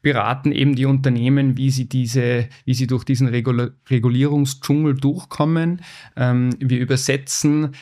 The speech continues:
ähm, E-U-Bestimmungen. Die Nachhaltigkeitsbestimmungen werden ja großteils auf E-U-Basis gemacht. Und wir übersetzen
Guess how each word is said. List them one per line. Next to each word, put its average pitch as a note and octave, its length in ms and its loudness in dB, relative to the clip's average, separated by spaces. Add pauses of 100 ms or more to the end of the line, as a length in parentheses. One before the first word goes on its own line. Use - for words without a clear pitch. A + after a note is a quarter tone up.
(100)
ähm, A#2+ 320 -2
E-U-Bestimmungen. C#3+ 920 0
Die C3 80 -2
Nachhaltigkeitsbestimmungen A#2 1400 -2
werden G#2+ 300 -2
ja A2 200 0
großteils A2 640 -4
auf A2 240 -4
E-U-Basis C3 920 -2
gemacht. A#2 540 -4 (280)
Und A#2 180 0
wir C3 140 2
übersetzen C3 760 -2